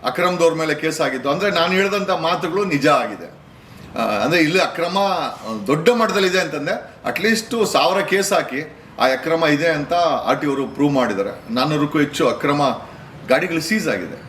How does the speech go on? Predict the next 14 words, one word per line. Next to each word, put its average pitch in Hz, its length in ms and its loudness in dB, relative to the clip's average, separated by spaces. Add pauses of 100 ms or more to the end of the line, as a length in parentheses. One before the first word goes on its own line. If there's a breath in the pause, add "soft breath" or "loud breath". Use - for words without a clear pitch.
(400)
ಇನ್ನು 127 460 -4 (200)
so 180 280 -2
ಇದು 185 400 0
ನಾ-, 185 320 2
ನಾನು 185 200 2
ಆಡಿದಂಥ 202 500 0
ಮಾತಿಗೆ 175 720 -2 (320 loud breath)
ಇಲಾಖೆನೇ 190 540 2
ಅದಕ್ಕೆ 185 300 0
ಪುರಾವೆ 127 360 0
ಕೊಟ್ಟು. - 600 -14
ಸಿ, 113 300 -4
ಒಂದೊಂದು 185 320 0
ನಿಜ. 139 200 2